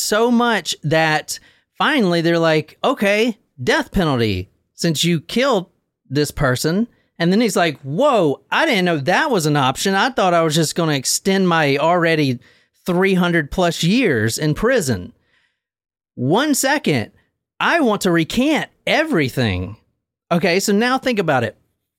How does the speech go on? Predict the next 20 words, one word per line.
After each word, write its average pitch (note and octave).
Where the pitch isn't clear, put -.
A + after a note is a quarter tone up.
You, F#3+
you F#3
have G#3
a F3
killer B3
that's D#3
confessed -
to E3
all A#2+
this, A2+
and F3
then A3
he A3+
recants G3+
everything. D#3+
You A#3+
can't A3+
trust G3+
anything C#3
anymore. G#2